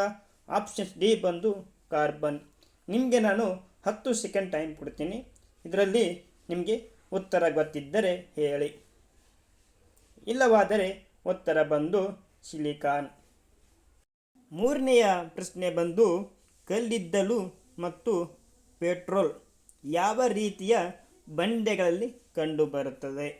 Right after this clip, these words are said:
ಮೊದಲ ಆಪ್ಷನ್ಸ್ ಬಂದು ಎ ಗ್ರಾನೈಟ್, ಆಪ್ಷನ್ಸ್ ಬಿ ಬಂದು ಅಗ್ನಿಯ ಶಿಲೆ,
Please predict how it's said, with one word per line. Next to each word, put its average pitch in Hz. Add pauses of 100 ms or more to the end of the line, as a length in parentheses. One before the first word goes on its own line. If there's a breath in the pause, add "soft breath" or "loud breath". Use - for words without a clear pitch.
(1000)
ಮೊದಲ 196 (160)
ಆಪ್ಷನ್ಸ್ 202
ಬಂದು 185 (520)
ಎ 214 (520)
ಗ್ರಾನೈಟ್, 175 (500)
ಆಪ್ಷನ್ಸ್ 220
ಬಿ 240
ಬಂದು 196 (720 soft breath)
ಅಗ್ನಿಯ 202
ಶಿಲೆ, 208